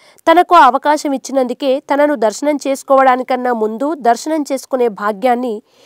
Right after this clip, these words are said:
వరాహస్వామికి కల్పించాడని వెంకటాచల మహత్యంలో ఉంది. దీనికి ఆధారంగా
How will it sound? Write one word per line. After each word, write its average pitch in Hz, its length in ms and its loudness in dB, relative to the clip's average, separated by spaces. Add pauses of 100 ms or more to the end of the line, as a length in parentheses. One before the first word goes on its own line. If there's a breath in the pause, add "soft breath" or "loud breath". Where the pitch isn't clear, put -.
(200 soft breath)
వరాహస్వామికి 254 800 0
కల్పించాడని 262 680 -2
వెంకటాచల 277 600 -4
మహత్యంలో 269 520 -2
ఉంది. 233 240 -2 (540 soft breath)
దీనికి 320 320 2
ఆధారంగా 254 720 2